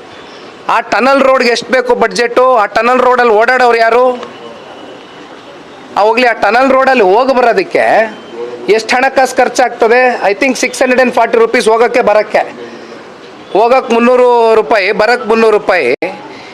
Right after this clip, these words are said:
ಈ ಕೆಲಸ ಮಾಡ್ತಕ್ಕಂಥವ್ನು ಇವತ್ತು ಪ್ರತಿನಿತ್ಯ ಮನೆಯಿಂದ ಆಫೀಸ್ಗೆ ಹೋಗಿ ಆಫೀಸಿಂದ ಮನೆಗೆ ಬಂದರೆ ತಿಂಗ್ಳು ಇಪ್ಪತ್ತು ಸಾವಿರ ರೂಪಾಯಿ ಇವತ್ತು ಟನಲ್ ರೋಡ್ ಕಟ್ಬೇಕಾ ಅವನು? ಆಮೇಲೆ ಬರೀ ಕಾರ್ ಹೋಗೋಕ್ಕೆ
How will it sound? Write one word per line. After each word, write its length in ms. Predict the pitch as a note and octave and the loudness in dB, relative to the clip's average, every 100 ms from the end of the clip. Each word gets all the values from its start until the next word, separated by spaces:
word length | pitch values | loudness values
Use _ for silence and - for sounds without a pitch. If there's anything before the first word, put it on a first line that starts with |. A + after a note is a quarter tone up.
| - | -6
ಈ 60 | G#3 | -6
ಕೆಲಸ 380 | - A3 G#3+ C4+ | -2 -4 0 0
ಮಾಡ್ತಕ್ಕಂಥವ್ನು 760 | B3+ B3+ B3+ B3 B3 B3 B3+ B3 | 2 2 0 0 0 2 2 4
ಇವತ್ತು 280 | B3 B3 B3 | 2 2 0
ಪ್ರತಿನಿತ್ಯ 540 | A3 A3 B3+ B3 C4 | 0 0 0 2 2
ಮನೆಯಿಂದ 420 | A3+ G3+ B3 B3+ A#3 | 2 2 2 2 2
ಆಫೀಸ್ಗೆ 380 | A#3+ B3+ - | 2 -2 0
ಹೋಗಿ 160 | B3 B3 | 0 4
ಆಫೀಸಿಂದ 480 | A3 A3+ B3 B3+ B3 | 2 2 0 2 2
ಮನೆಗೆ 380 | G#3 G3 A3+ G#3 | 2 2 0 0
ಬಂದರೆ 400 | G#3 C3+ B2 - - - - | 2 2 0 -4 -16 -20 -6
ತಿಂಗ್ಳು 180 | B3 B3+ | -2 0
ಇಪ್ಪತ್ತು 240 | C#4 C4 | 0 0
ಸಾವಿರ 160 | C4+ B3+ | 2 2
ರೂಪಾಯಿ 220 | B3+ C4+ | 2 2
ಇವತ್ತು 220 | B3+ B3+ | 2 0
ಟನಲ್ 300 | B3 G#3+ A#3 | 0 0 0
ರೋಡ್ 160 | B3 A#3+ | 0 0
ಕಟ್ಬೇಕಾ 440 | A#3 G3+ F3 E3+ | -4 -6 -6 -2
ಅವನು? 200 | D#3+ F#3 | 0 2
ಆಮೇಲೆ 260 | A3 A#3+ B3 | 2 2 0
ಬರೀ 220 | F3+ B3+ | 0 -2
ಕಾರ್ 260 | - A3 A#3+ | -2 0 2
ಹೋಗೋಕ್ಕೆ 680 | G#3+ G3+ D#3 A2+ - - | 2 0 -4 -6 -8 -14